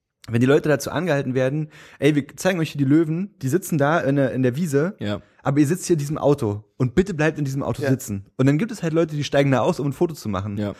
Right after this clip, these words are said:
Speaker 1: und wundern sich ständig,
Speaker 2: Und dann
Speaker 1: wenn der
Speaker 2: machen das
Speaker 1: Kopf
Speaker 2: Fenster runter.
Speaker 1: abgerissen wird.
Speaker 2: Ja,
Speaker 1: Ja,
Speaker 2: ja.
Speaker 1: was ist denn los, ey? Ganz ehrlich, ich meine, wir sind natürlich weit über dem Punkt, wo wir sagen müssen, „Oh, guckt euch das große Biest aus der, aus dem fremden Afrika an“ oder so. Ja, ich meine, alle, das ist natürlich, ein Zoo ist cool, aber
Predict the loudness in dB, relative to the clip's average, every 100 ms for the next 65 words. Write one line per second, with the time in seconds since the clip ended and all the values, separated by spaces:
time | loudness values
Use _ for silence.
0 | -2 0 2 4 2 2 0 0 2 4
1 | 4 4 4 4 2 2 -2 0 0 0
2 | 0 0 0 -2 0 0 2 2 0 -2
3 | -4 -4 -6 -16 -4 -2 0 0 -2 -4
4 | -16 -8 0 0 2 0 -2 -2 -2 -2
5 | -4 2 0 0 -4 0 2 2 0 0
6 | 0 0 0 0 -2 -2 -2 -4 -6 -18
7 | _ 0 2 0 0 -2 -2 -4 0 0
8 | 2 -2 -4 -4 -4 -2 0 0 0 0
9 | 0 -4 -4 -4 -2 -2 0 2 2 0
10 | -4 -6 -2 -4 0 2 2 2 0 2
11 | 2 2 0 -6 -10 -12 -12 -18 -20 -4
12 | -4 -2 -6 -12 _ -2 0 2 0 0
13 | -2 0 2 0 -4 0 0 0 0 4
14 | 4 2